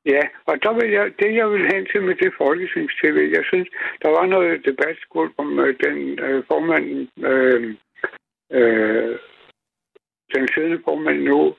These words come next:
øh, på Folketinget, øh,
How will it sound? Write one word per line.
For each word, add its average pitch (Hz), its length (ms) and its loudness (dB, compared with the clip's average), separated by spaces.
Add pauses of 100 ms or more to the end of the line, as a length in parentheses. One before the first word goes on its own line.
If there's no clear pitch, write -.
(100)
øh, 127 400 2 (480)
på 135 180 -2
Folketinget, 135 640 -2 (1080)
øh, 117 360 2